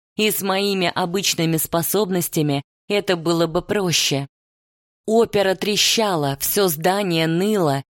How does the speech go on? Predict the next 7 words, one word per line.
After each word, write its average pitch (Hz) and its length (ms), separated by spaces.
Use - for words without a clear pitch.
и 208 140
рёв 208 340
взбешённого 175 800
дракона 170 580
сотрясал 180 640
всё 185 300
вокруг. 190 580